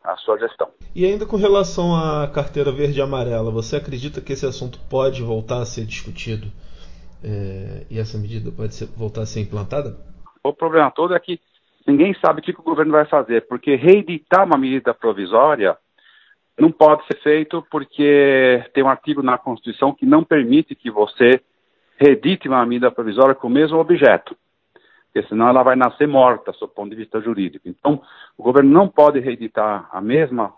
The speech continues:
Speaker 1: o mesmo, a mesma M P, é, revogou esta, que gerou efeitos jurídicos, né? Essa daí, apesar de ter sido revogada, gerou efeitos jurídicos. Quem contratou pela M P verde e amarelo,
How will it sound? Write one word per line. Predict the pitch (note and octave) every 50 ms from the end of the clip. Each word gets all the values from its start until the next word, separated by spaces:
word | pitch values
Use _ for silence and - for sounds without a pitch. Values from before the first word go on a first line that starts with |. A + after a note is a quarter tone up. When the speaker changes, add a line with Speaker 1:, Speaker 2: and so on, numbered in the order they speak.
| _ _ -
Speaker 1:
o | G2 G#2+
mesmo, | B2 C#3 D3 C#3 C3+ B2 A#2 G#2+ G#2 G2+ G#2
a | A2
mesma | G#2 A2 C3+ D3 C#3 C3+ B2
M | A2 G#2 G2+
P, | - _ G#2 A#2 D3+ F3 - _ _ _ _ _ _ - _ _ _ _ _ _ _ _ _ -
é, | - G#2 G#2+ A2
revogou | A#2 C3 D#3+ E3+ D#3+ F3+ F3+ E3 - - D#3+ F3 D#3+
esta, | C#3 C3 C#3+ F3+ - _ _ - - A3 - _ _ _ _ _ _ _ _ _ _ _ _ _ _ _ _ _ _ _ _
que | E3+ E3+
gerou | D3+ F3+ E3+ D#3 F3 G3 G#3
efeitos | G3 F#3 - - D#3+ E3 - - D3+ C#3
jurídicos, | C3 A#2 G#2+ A2+ B2 C#3+ D#3 G3 - - A#2+ G#2+
né? | - B2+ C#3+ C#3 G2 G#2+
Essa | A#2+ - - -
daí, | - B2 B2+ C#3
apesar | C3+ - C3+ A2+ G#2+ C3+ C3
de | C3 - - A#2+ A2 - _
ter | - A#2 A2
sido | - _ -
revogada, | A2 A2+ G#2+ A2+ A2 G2 G2+ G2 F#2 F#2 F#2+ - _
gerou | A2 B2+ C#3+ C3+ C3+ D3 C#3+
efeitos | C#3 - - G2+ G2 - A2
jurídicos. | G2+ A2+ A#2+ A2 A#2 B2+ C#3+ - _ - _ _ _ _ _ _ _ _
Quem | _ C#3+ C#3+ C#3
contratou | C#3 C#3 C3+ B2+ C3 A#2+ - - - C3 C#3 C#3
pela | - - A2+ G#2+ G#2+ G#2+
M | G#2 G#2+ G#2 G2+
P | - - A2 A2 A2 G2+
verde | G2 A2+ G#2 G#2+
e |
amarelo, | A2 G#2 G#2 G#2 G2 F#2+ F2+ F2 F#2 -